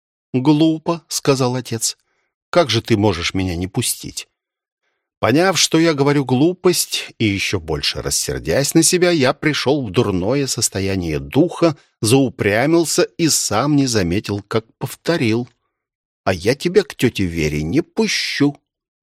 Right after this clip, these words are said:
Отец пожал плечами и молчал. Это показалось мне обидным. Со мной не хотят говорить.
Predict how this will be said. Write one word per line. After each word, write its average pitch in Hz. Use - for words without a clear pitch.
Отец -
пожал 69
плечами 147
и 208
молчал. 143
Это 113
показалось 170
мне 170
обидным. 180
Со -
мной 95
не 123
хотят 123
говорить. 147